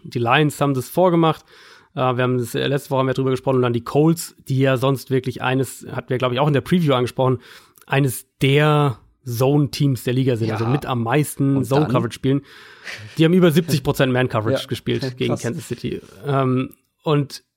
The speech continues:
Speaker 1: warum funktioniert das? Eben, weil Tyreek Hill nicht gespielt hat und, und Sammy Watkins sich beim ersten Drive direkt verletzt hat und, und raus war und der auch schon angeschlagen ins Spiel gegangen ist. Plus eben die, die Knöchelprobleme bei Patrick Mahomes, die O-Line-Probleme. Also im Endeffekt haben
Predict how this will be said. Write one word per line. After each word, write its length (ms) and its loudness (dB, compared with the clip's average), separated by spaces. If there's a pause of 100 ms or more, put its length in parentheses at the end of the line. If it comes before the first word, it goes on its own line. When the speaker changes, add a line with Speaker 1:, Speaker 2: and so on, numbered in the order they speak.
(420)
Speaker 1:
warum 300 2
funktioniert 640 0
das? 180 0
Eben, 380 0
weil 380 4
Tyreek 360 0
Hill 160 2
nicht 160 2
gespielt 280 -2
hat 100 0
und, 200 -2 (440)
und 160 -2
Sammy 240 2
Watkins 340 0
sich 140 0
beim 520 -2
ersten 300 -2
Drive 260 0
direkt 300 -2
verletzt 320 -4
hat 100 -4
und, 140 -6
und 180 -8
raus 280 -2
war 180 2
und 140 -4
der 100 0
auch 80 -4
schon 120 -4
angeschlagen 340 0
ins 80 -4
Spiel 200 -2
gegangen 280 2
ist. 240 -2 (840)
Plus 240 2
eben 220 4
die, 260 2
die 360 2
Knöchelprobleme 760 0
bei 160 2
Patrick 320 -4
Mahomes, 640 -2 (100)
die 60 0
O-Line-Probleme. 640 0
Also 340 -2 (300)
im 100 -4
Endeffekt 440 0
haben 340 -2